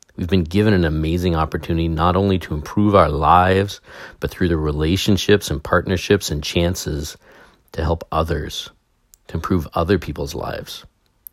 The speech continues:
And that's rare. So next time you're training, try to realize how important that teacher or that training partner is, how you would be lost,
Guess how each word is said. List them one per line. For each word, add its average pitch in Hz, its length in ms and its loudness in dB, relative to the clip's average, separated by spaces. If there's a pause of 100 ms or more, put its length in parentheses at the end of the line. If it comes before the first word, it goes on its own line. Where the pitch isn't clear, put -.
(120)
And - 120 -20
that's - 320 -6
rare. 90 560 -6 (2500)
So - 140 -8
next 98 240 -2
time 156 180 6
you're 131 80 6
training, 76 600 -2 (1040)
try 120 220 4
to 139 80 8
realize 98 460 6
how 85 160 0
important 80 500 -2
that 82 260 -2
teacher - 640 -6 (600)
or 85 120 0
that 82 220 4
training 98 400 2
partner - 460 -8
is, - 400 -14 (840)
how 98 100 4
you 104 220 6
would 98 140 6
be 87 120 2
lost, 95 800 4